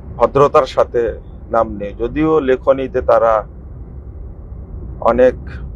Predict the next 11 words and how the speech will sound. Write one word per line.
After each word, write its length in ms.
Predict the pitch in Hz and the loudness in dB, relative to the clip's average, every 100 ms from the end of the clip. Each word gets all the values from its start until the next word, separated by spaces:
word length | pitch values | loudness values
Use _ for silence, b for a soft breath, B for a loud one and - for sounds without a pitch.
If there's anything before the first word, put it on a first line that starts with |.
| - - - | -12 -12 -8
বিতর্ক 640 | 120 135 123 123 123 110 - - - | 4 6 6 4 2 0 -4 -12 -12
উপস্থাপন 580 | - 101 - 117 104 117 | -10 -10 -4 -2 0 -2
করেছেন। 520 | 110 113 104 - 107 101 - - - - - - - - - - - - - - - | -2 -2 -2 0 -2 -2 -14 -14 -12 -12 -14 -14 -14 -14 -14 -14 -14 -14 -12 -12 -10
সহিহ 420 | - 127 123 117 120 - 113 | 0 2 2 0 -4 -4 -4
বুখারীর 400 | 117 113 117 113 | 2 2 2 0
ভাষ্যকার 640 | 120 - 127 - 117 98 - - - - - - - - - - - - | 0 2 0 4 4 2 -10 -14 -14 -14 -12 -12 -12 -12 -14 -12 -10 2
আল্লামা 640 | 113 120 123 113 113 104 - - - - | 4 6 6 6 2 2 -4 -12 -14 0
বদরুদ্দিন 540 | 127 120 120 117 123 113 | 4 4 0 -2 -2 2
আইনি 480 | 110 131 113 113 - - - - - | 2 2 -2 -6 -8 -12 -14 -12 -4
হানাফি 400 | 101 120 110 117 | 0 2 2 0
রহিমাহুল্লাহ, 720 | 107 101 120 113 110 101 95 | 0 0 0 -2 -2 0 -2